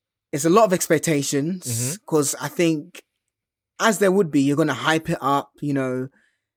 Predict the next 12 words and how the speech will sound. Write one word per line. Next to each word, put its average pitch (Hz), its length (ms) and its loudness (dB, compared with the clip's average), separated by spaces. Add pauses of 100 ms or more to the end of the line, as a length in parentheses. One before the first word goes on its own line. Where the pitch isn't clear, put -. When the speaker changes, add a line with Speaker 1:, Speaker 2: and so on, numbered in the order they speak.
(160)
Speaker 1:
again, 135 520 -2
when 143 200 -2
there's 139 180 -2
a 139 60 0
lot 147 160 0
of 143 140 -4
eyes 135 380 -2
on 123 160 -6
something 135 420 -4
that's 120 240 -8
the 117 100 -10
first, 139 480 -4